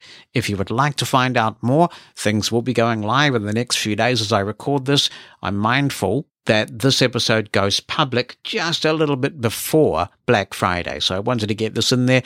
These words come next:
So keep checking the Numa Solutions website for more information. Numa Solutions dot com is where you go. That's P N E U M A solutions dot com.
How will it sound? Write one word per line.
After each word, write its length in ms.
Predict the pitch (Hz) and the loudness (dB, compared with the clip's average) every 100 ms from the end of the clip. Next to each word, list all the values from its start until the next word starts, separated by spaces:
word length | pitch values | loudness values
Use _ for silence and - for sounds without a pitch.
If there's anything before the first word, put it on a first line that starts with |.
| - | -2
So 160 | - 131 | -4 -2
keep 280 | - 214 - | 0 -2 0
checking 440 | - 170 165 147 | 0 2 2 0
the 100 | 120 | 0
Numa 240 | 143 147 | 0 2
Solutions 540 | 135 139 131 - 113 95 | 2 2 0 0 0 0
website 580 | 123 117 - 113 110 - | -2 -2 0 0 -2 -8
for 220 | - 101 | -6 -2
more 320 | 104 135 151 | 0 2 2
information. 720 | 147 139 131 123 120 - 131 - _ 110 | 0 -2 -2 -2 0 2 2 -2 _ 2
Numa 280 | 123 156 | 4 6
Solutions 560 | 147 151 143 - 131 117 | 4 2 0 -2 -2 -2
dot 240 | 113 104 | -2 -2
com 360 | - 101 80 80 - | -4 -6 -6 -8 -4
is 180 | 110 95 | -2 -2
where 140 | 92 | -4
you 180 | 92 101 | -4 -4
go. 280 | 85 71 - _ _ - | -2 -4 -8 _ _ -4
That's 260 | 87 85 - | -2 -2 -6
P 300 | - 160 147 | -2 0 2
N 100 | 147 | 2
E 60 | |
U 280 | 143 135 165 | 2 2 2
M 160 | 160 156 | 2 2
A 200 | 151 139 | 2 2
solutions 760 | - 147 143 123 113 110 - _ - | 0 0 0 -2 0 -2 -4 _ -2
dot 240 | 95 - | -2 -4
com. 400 | - 82 71 67 | -8 -8 -8 -14